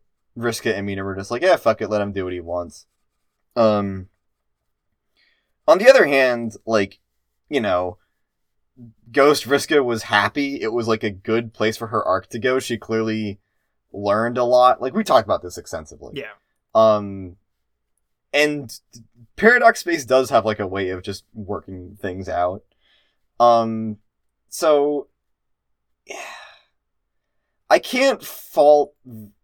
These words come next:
Speaker 1: Vriska too directly for being like, "Yeah, I gotta go and light a fire under my ghost ass to finish up the plan." But it,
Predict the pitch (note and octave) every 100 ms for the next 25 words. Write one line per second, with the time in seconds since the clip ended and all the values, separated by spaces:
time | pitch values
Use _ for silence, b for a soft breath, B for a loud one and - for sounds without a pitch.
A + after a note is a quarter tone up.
0 | - G#2 A#2 C3 - A#2+ - - A#2+ A2+
1 | A#2 G#2 G2+ G#2 F#2+ G#2 F2 G#2 G2 F#2+
2 | F#2 F2+ A2 A#2 F#2+ G2+ G#2+ G#2+ G2 G2+
3 | G2 F#2+ F#2+ F#2 - _ _ _ - A#2
4 | A2+ A2+ A2 A#2 A2 G#2 G#2 G2 F#2+ G2
5 | F2+ F#2 F2 F2 - F#2+ _ G#2+ F#2 F#2+
6 | - - G#2 F#2+ F#2 E2+ E2 _ _ _
7 | _ _ - C3 A4 _ _ _ _ _
8 | E4+ F4